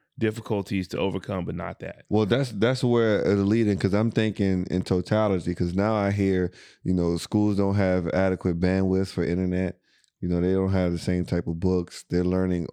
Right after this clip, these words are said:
Speaker 2: old styles of doing things, right? But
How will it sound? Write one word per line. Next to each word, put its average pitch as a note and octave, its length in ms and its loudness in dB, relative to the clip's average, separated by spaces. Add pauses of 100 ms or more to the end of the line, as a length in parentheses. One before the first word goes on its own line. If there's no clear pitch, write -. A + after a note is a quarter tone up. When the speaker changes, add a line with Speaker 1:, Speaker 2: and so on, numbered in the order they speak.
Speaker 2:
old F#2+ 400 2
styles F#2 500 -2
of E2+ 140 -8
doing F2+ 340 -2
things, F2+ 400 -2
right? F2 260 0 (1120)
But F2 180 0